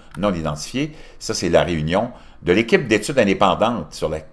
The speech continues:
catégorisation et l'évaluation des données des phénomènes anormaux non identifiés. Le Wall Street Journal, c'est lui qui nous mettait au courant de ça ce matin. L'équipe de recherche sur les ovnis de la nasa informera le public. Ben, informera, c'est un gros mot, là.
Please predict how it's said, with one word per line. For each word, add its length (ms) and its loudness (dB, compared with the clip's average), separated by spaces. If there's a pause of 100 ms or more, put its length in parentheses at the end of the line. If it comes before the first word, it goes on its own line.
(100)
catégorisation 1080 0
et 80 -10
l'évaluation 680 -2
des 160 -4
données 320 2
des 140 -4
phénomènes 480 -2 (440)
anormaux 580 0 (320)
non 320 4
identifiés. 640 2
Le 80 0
Wall 220 8
Street 240 -4
Journal, 380 2
c'est 160 -4
lui 180 -4
qui 100 -8
nous 120 -6
mettait 220 -4
au 60 -2
courant 280 -4
de 80 -12
ça 180 -10
ce 80 -16
matin. 300 -6 (360)
L'équipe 300 4
de 80 8
recherche 400 4
sur 140 -4
les 180 0
ovnis 260 2
de 100 -4
la 100 4
nasa 560 -2 (260)
informera 540 4
le 100 -2
public. 640 -2 (120)
Ben, 260 -12 (840)
informera, 600 -4
c'est 220 -16
un 100 -6
gros 220 -6
mot, 300 -8
là. 140 -16